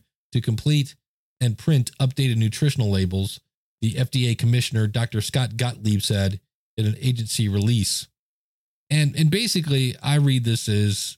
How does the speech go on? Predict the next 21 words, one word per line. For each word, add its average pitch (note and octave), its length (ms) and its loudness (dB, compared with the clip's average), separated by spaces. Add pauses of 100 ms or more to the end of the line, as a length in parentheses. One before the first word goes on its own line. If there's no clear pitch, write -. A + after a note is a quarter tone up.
(160)
uh, G2 720 0
it C3+ 360 0
gives C#3+ 280 2
them C3 100 2
more B2 180 2
time A#2 420 2
to, G#2 300 0 (400)
I D#3+ 60 0
don't C#3+ 100 2
know, G2 100 2
come C3 180 0
up B2 100 2
with A#2 120 0
a G#2+ 60 2
new A#2+ 180 4
way A#2 140 2
to G#2 80 0
spell A#2+ 280 0
the G#2+ 80 0
word G#2 260 0
sugar A2+ 500 0